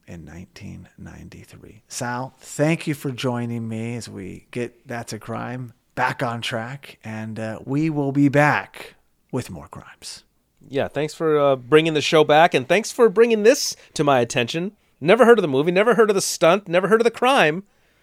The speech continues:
Speaker 2: so thank you.
Speaker 1: So thank you so much for listening, and please be sure to subscribe to the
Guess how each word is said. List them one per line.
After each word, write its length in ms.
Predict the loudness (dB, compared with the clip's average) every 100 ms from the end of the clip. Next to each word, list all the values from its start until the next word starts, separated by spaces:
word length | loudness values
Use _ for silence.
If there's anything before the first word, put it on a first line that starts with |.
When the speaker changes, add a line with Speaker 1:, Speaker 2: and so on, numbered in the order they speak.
| _
Speaker 2:
so 140 | -14 -10
thank 260 | -10 -10
you. 100 | -14 _ _ _ _ _ -20 -20 -20 -20 _
Speaker 1:
So 120 | -6
thank 200 | 0 0
you 80 | 0
so 100 | -2
much 180 | -2 -4
for 140 | -6
listening, 380 | -8 -10 -12 -12
and 180 | -12 -12
please 360 | -6 -2 -4 -4
be 120 | -6
sure 300 | -4 -4 -6
to 140 | -8
subscribe 540 | -10 -10 -10 -10 -10 -12
to 120 | -14
the 260 | -12 -12